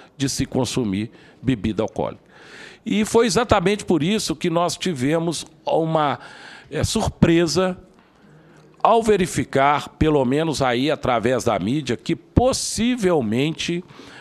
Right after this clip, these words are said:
a fifa estaria exigindo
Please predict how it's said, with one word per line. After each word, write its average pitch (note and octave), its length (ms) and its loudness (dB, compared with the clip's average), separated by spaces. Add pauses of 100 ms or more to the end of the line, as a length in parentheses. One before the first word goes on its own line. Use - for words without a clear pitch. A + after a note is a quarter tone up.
(220)
a F#3 160 2
fifa - 760 -2
estaria C#3+ 760 0
exigindo C#3 1080 -2